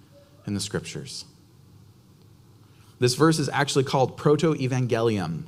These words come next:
because it's declared the first, uh, proclamation of the gospel, of Jesus defeating evil. Defeating evil. Now,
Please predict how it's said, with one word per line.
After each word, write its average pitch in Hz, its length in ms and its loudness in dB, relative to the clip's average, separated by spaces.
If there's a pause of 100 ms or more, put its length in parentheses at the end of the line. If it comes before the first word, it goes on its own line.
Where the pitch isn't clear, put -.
(420)
because 110 200 -4
it's - 600 -8
declared 117 640 -2
the 123 60 -6
first, - 640 -4 (220)
uh, 107 200 -4
proclamation 110 840 -4
of 90 160 -10
the 92 80 -6
gospel, - 500 -8 (1800)
of 104 180 -6
Jesus 110 360 -2
defeating 120 800 -4
evil. 98 420 -8 (2500)
Defeating 95 340 -6
evil. 87 380 -8
Now, 135 260 4